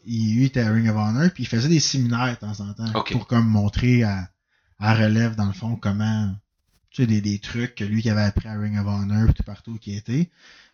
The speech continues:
Speaker 1: Puis ça tombait que c'est un séminaire par équipe qu'on a, qu'on, qu'il y avait, fait que moi pis tout le monde, on s'est comme pointé là. Même si on n'était pas vraiment une vraie,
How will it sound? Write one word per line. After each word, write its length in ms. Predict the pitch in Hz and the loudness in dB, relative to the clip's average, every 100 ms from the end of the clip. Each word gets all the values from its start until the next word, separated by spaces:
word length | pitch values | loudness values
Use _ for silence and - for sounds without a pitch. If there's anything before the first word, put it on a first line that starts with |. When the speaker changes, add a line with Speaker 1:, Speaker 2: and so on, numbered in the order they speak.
| - | -8
Speaker 1:
Puis 100 | - | 0
ça 120 | 117 | 0
tombait 300 | 131 135 165 | 2 2 2
que 60 | - | 2
c'est 80 | |
un 60 | 123 | -2
séminaire 540 | - 127 120 120 139 | -2 0 2 4 2
par 160 | 131 110 | 0 -8
équipe 400 | 104 - 160 - | -10 -2 -2 0
qu'on 160 | 127 113 | -2 2
a, 120 | 104 | 0
qu'on, 180 | - 110 | 0 -2
qu'il 160 | - | 0
y 40 | 110 | 2
avait, 180 | 135 - | 4 2
fait 160 | 110 | 0
que 100 | - | -4
moi 80 | 123 | -4
pis 60 | - | 2
tout 80 | |
le 40 | 123 | 4
monde, 120 | 135 | 4
on 40 | 127 | 2
s'est 120 | 113 | 0
comme 180 | 120 110 | -2 -2
pointé 320 | 120 110 110 | -6 -6 -2
là. 240 | 120 139 139 _ _ _ _ - | 2 2 0 _ _ _ _ 2
Même 280 | 131 156 185 | 6 6 6
si 100 | 175 | 4
on 60 | |
n'était 180 | 156 147 | 2 2
pas 140 | 151 175 | 2 0
vraiment 320 | 147 135 151 | -2 -4 0
une 140 | 147 | 0
vraie, 760 | 120 120 113 139 147 143 139 - | 2 0 2 4 6 6 2 -6